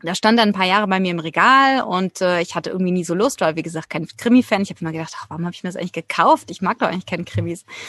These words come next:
Ja, und dann irgendwann hab ich's mal rausgezogen, hab's gelesen und fand's ziemlich gut.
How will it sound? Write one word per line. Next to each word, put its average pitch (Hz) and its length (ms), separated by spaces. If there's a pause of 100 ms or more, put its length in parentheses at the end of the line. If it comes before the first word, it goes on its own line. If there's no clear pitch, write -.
(400)
Ja, 339 220
und 185 160
dann 226 240
irgendwann 247 380
hab 220 100
ich's 220 140
mal 196 100
rausgezogen, 262 640
hab's - 160
gelesen 220 260
und 320 80
fand's 262 220
ziemlich 311 180
gut. - 240